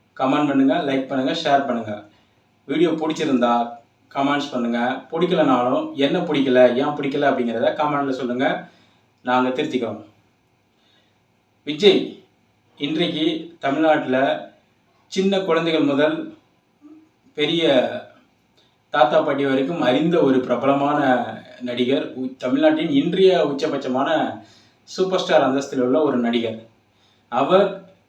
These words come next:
தன்னுடைய இந்த கோட் படம் தான் கடைசி படம் அப்படின்னு சொல்லியிருக்கிறாரு. அதுக்கப்புறமா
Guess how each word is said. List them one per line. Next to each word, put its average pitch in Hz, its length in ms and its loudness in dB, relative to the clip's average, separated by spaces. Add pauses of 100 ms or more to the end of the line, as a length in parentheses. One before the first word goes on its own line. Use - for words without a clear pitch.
(220)
தன்னுடைய 156 500 2
இந்த 143 500 0
கோட் 170 260 0
படம் 143 240 2
தான் 143 140 0
கடைசி 131 420 0
படம் 127 540 -2 (420)
அப்படின்னு 135 360 0
சொல்லியிருக்கிறாரு. 123 560 0
அதுக்கப்புறமா 127 1000 2